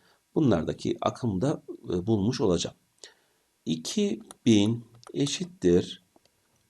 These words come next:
on çarpı V yazarsam V'miz iki yüz volt olarak bulunur. O zaman burası iki yüz volt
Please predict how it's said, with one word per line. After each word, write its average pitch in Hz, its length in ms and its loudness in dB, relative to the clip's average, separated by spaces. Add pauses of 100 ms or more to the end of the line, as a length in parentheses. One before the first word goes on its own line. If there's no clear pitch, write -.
on 170 380 6
çarpı 95 580 2
V 98 100 6
yazarsam 156 760 4 (280)
V'miz 127 680 2 (400)
iki - 340 -6
yüz 135 380 0
volt 107 480 6
olarak 87 640 4
bulunur. - 460 -6 (600)
O 202 80 0
zaman 151 280 4
burası 175 460 2
iki - 260 -10
yüz 135 420 0
volt 120 440 4